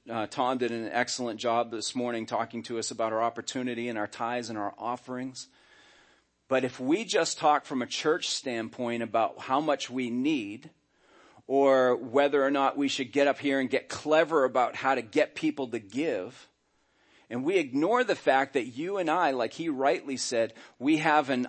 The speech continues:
idol problem, right? We hang on to our finances 'cause it, it gives us a sense of control over our own life.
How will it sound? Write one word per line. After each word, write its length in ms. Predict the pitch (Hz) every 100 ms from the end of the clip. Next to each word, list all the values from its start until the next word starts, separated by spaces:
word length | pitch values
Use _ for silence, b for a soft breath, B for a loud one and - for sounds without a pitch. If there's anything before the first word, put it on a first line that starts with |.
| 135
idol 340 | 147 160 139
problem, 640 | - 147 127 127 117 95 101
right? 380 | 113 131 - - b b b
We 140 | - 135
hang 340 | 131 160 170
on 200 | 156 160
to 160 | 156 160
our 100 | 131
finances 540 | - 143 156 143 135
'cause 160 | 127 120
it, 100 | 135
it 160 | 135 117
gives 220 | 147 147
us 140 | 135
a 40 | 131
sense 320 | - 151 147
of 120 | 131
control 600 | - 117 - 135 147 151
over 260 | 139 123 120
our 160 | 117
own 200 | 123 117
life. 320 | 127 127 113